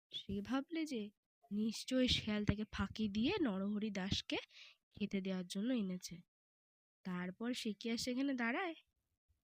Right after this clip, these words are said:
পঁচিশ হাত লম্বা একটা লাফ দিয়ে শিয়ালকে শুদ্ধ নিয়ে পালালো। শিয়াল বেচারা মাটিতে আছাড় খেয়ে, কাটার আঁচড় খেয়ে, ক্ষেতের আলের ঠোকর খেয়ে একেবারে যায় আর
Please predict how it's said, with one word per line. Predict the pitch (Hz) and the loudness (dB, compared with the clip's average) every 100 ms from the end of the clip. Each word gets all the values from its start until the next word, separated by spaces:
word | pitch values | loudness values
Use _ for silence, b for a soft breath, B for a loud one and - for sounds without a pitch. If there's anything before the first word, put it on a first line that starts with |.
| - | -4
পঁচিশ | 208 214 - 285 269 | -2 -2 2 2 2
হাত | - - 202 240 247 - | -2 -2 0 0 -2 0
লম্বা | 202 208 214 208 220 196 175 | 2 4 4 4 4 2 -4
একটা | - - 196 | -8 -6 -4
লাফ | 180 185 202 196 _ - | -2 0 -2 -2 _ -6
দিয়ে | 190 202 185 180 _ _ _ _ _ _ | -2 0 -2 -4 _ _ _ _ _ _
শিয়ালকে | - 214 233 226 226 247 | -8 -2 0 0 0 -2
শুদ্ধ | - 220 208 311 240 | -2 -6 -6 -4 0
নিয়ে | 233 311 | 0 -2
পালালো। | - - - - _ _ _ _ _ _ _ _ _ _ - - | -4 -8 -8 -12 _ _ _ _ _ _ _ _ _ _ -6 2
শিয়াল | - 247 - - 330 311 | 4 4 0 0 2 2
বেচারা | 311 311 302 294 | 0 0 0 2
মাটিতে | 285 262 247 254 269 | 2 0 -2 -2 0
আছাড় | 240 226 247 247 247 | 0 0 0 0 -2
খেয়ে, | - 233 226 226 | -2 0 2 0
কাটার | - - 226 - - - | -4 -10 -8 -10 -10 -10
আঁচড় | 214 285 277 247 | -2 2 2 0
খেয়ে, | - 240 226 208 | -4 -2 -2 -4
ক্ষেতের | - 220 220 262 254 | -6 -6 0 0 2
আলের | 240 247 - | 0 -4 -4
ঠোকর | 247 - 240 240 - | -6 -4 -4 -4 -4
খেয়ে | 240 226 214 _ _ _ _ _ | -2 -2 -4 _ _ _ _ _
একেবারে | _ - - - 285 | _ -18 -12 -6 -6
যায় | 214 135 92 | -6 -8 -10
আর | 147 | -12